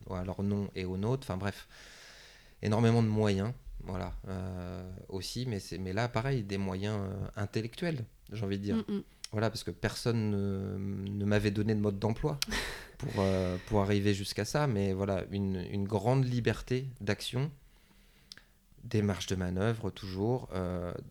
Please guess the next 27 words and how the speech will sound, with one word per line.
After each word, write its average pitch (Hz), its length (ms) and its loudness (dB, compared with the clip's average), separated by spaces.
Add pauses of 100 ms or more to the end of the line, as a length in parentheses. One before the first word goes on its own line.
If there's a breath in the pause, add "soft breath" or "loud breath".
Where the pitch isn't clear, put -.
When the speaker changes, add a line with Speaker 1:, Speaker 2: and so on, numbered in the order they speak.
(240)
Speaker 1:
dans 101 180 0
le 92 60 0
respect 92 360 -4
bien 98 140 -4
sûr 101 240 -6
de, 92 140 -2
Speaker 2:
Bien 90 300 -6
Speaker 1:
des 98 120 0
Speaker 2:
sûr. 101 80 0
Speaker 1:
institutions, - 560 4
de 220 60 10
la 202 80 8
Speaker 2:
<clears throat> 190 80 4
Speaker 1:
légalité, 196 540 2
Speaker 2:
Oui, - 40 4
bien - 140 0
Speaker 1:
euh, 175 40 -2
Speaker 2:
sûr. 185 140 -4
Speaker 1:
évidemment. 120 300 -2 (960 loud breath)
Speaker 2:
Toi, 226 120 4
tu 196 140 0
t'y 196 160 -2
retrouves 208 340 0
dans 196 140 4
ce 180 480 2
stage, 185 480 0
euh, 170 320 2